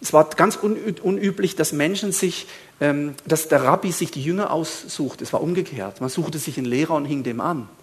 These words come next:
Und bei Jesus war es so, der suchte sich die Leute aus. Und er hat sich Leute ausgesucht, nicht nur die zwölf Apostel. Jesus hatte auch viele Jüngerinnen. Und da gibt's zum Beispiel eine,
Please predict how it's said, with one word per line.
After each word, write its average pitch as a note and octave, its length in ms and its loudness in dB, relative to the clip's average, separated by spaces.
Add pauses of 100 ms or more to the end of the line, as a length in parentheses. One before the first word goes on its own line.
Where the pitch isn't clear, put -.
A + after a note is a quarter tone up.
(480)
Und B2+ 40 -4
bei C3 80 6
Jesus D#3 340 2
war D3 80 0
es C#3+ 100 0
so, E3 140 4
der E3+ 140 2
suchte D#3 260 -2
sich - 180 -6
die D#3 60 2
Leute C3+ 320 2
aus. E3+ 140 0
Und D#3 80 2
er D#3 80 4
hat D#3+ 100 2
sich D#3 140 -6
Leute E3+ 320 0
ausgesucht, D#3+ 480 -4
nicht G#3 200 -8
nur F3 80 -4
die D3 100 -8
zwölf C#3 280 -4
Apostel. F3 580 -4 (240)
Jesus D#3 360 -2
hatte F3 200 2
auch C#3+ 140 4
viele G3 280 0
Jüngerinnen. F#3 840 2 (460)
Und D3+ 80 -2
da D#3+ 80 6
gibt's A3+ 240 2
zum A3 100 -2
Beispiel F#3+ 320 2
eine, F#3 400 2